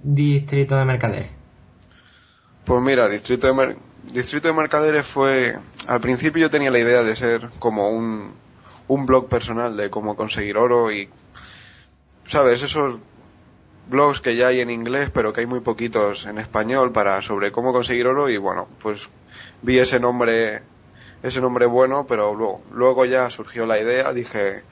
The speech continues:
Speaker 2: "¿Por qué no hacerlo fansite y tal?". Y al final ha sido de todo menos de cómo recoger oro.
Speaker 1: Pero recoger oro de tipo, eh, su-, cómo manejarte en subasta y demás, o tipo
Speaker 2: Claro, sí.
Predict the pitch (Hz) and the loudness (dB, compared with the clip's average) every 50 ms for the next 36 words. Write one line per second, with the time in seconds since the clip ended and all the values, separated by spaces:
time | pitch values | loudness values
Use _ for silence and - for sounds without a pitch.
0 | - - - - - 113 107 110 - 123 123 120 123 120 117 113 110 110 110 - | -20 -20 -20 -6 -4 -4 -4 0 2 2 4 4 4 4 6 4 4 2 2 0
1 | 123 117 113 117 110 - 117 117 117 110 - 123 123 123 120 120 113 120 123 131 | -2 0 0 -2 0 0 -2 -2 -2 0 0 0 0 0 0 -2 -2 0 0 0
2 | 147 147 - _ _ - - - - - - - _ _ _ _ _ _ - - | -2 -4 -8 _ _ -20 -20 -20 -20 -20 -20 -20 _ _ _ _ _ _ -20 -10
3 | - 123 123 120 110 127 123 127 127 127 131 127 135 127 123 123 123 123 117 127 | -2 0 0 0 2 0 0 2 2 2 0 0 -4 -4 -2 0 0 2 2 2
4 | 127 127 139 147 139 135 117 113 110 107 110 110 113 113 - - - - - - | 2 2 2 0 0 -2 -2 -2 -2 -2 -4 -4 -6 -8 -10 -16 -18 -20 -20 -8
5 | 113 113 113 113 127 120 123 120 113 117 113 113 - - 110 127 143 - - - | -4 -4 0 0 2 2 2 2 2 0 0 -2 -4 0 0 0 0 0 -4 -8
6 | - - - - - - - - - - - - - _ - - - - - - | -14 -20 -20 -20 -20 -20 -20 -20 -20 -20 -20 -20 -20 _ -20 -20 -14 -10 -10 -10
7 | - - - - - - - _ _ _ _ _ _ _ - 139 131 131 127 127 | -10 -12 -16 -20 -20 -20 -20 _ _ _ _ _ _ _ -4 -2 -2 0 0 0
8 | 127 127 123 120 120 120 117 113 113 117 - 131 131 139 143 143 147 151 147 143 | 2 2 0 0 0 -2 -2 -4 -4 -2 -2 0 0 0 0 0 0 0 0 0
9 | 135 127 123 120 120 120 117 117 117 113 113 - - - 131 123 120 - 135 135 | 0 0 2 2 2 2 2 2 0 0 -2 -6 -4 -4 -2 -2 -2 -2 0 0
10 | 135 - 135 131 131 131 127 127 127 123 120 - - - - - _ _ _ _ | 2 2 2 2 2 2 2 0 0 -2 -6 -10 -18 -20 -20 -20 _ _ _ _
11 | _ _ _ _ _ _ _ _ _ _ _ _ _ _ - 135 139 139 135 135 | _ _ _ _ _ _ _ _ _ _ _ _ _ _ -2 0 0 2 2 2
12 | 131 131 127 127 123 123 120 - 139 131 - - 139 143 139 135 135 131 131 127 | 2 2 2 2 0 0 0 -2 -4 -4 -4 -2 -2 0 0 2 2 0 2 2
13 | 127 123 123 120 120 123 123 120 - 120 120 117 120 123 117 127 131 139 139 - | 2 2 2 2 2 0 0 0 -2 -2 -2 0 0 -2 0 0 0 0 0 0
14 | 143 135 127 127 131 143 180 220 220 185 156 135 123 120 117 117 117 110 - - | 0 0 0 0 0 0 0 0 -2 -2 0 0 0 2 0 0 0 -2 0 -2
15 | 135 123 120 135 135 135 131 131 131 131 127 131 131 135 127 - | -2 -2 0 0 0 0 2 2 2 0 0 0 -2 -4 -6 -10